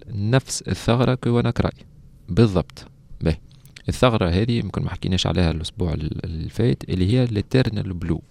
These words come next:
الإترنال بلو هي سي اون فاي موجودة في مايكروسوفت. والحاجة، سامحوني، يمكن الخايبة شوية، سي كو أكثر لي سيستيم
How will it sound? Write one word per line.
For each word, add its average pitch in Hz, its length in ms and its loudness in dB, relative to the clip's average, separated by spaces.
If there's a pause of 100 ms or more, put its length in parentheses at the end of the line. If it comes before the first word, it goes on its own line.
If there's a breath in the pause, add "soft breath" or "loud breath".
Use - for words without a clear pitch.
(540 loud breath)
الإترنال 123 500 4
بلو 120 260 4
هي 104 120 2
سي 95 160 0
اون 90 120 -2
فاي 135 380 4 (160)
موجودة 101 320 2
في - 180 -4
مايكروسوفت. 101 640 -2 (180)
والحاجة، - 1500 -4 (160)
سامحوني، - 360 -4
يمكن - 220 -4
الخايبة 101 420 4
شوية، 107 220 0
سي - 120 -2
كو 92 240 0 (500 loud breath)
أكثر - 420 0
لي 87 140 0
سيستيم 95 540 2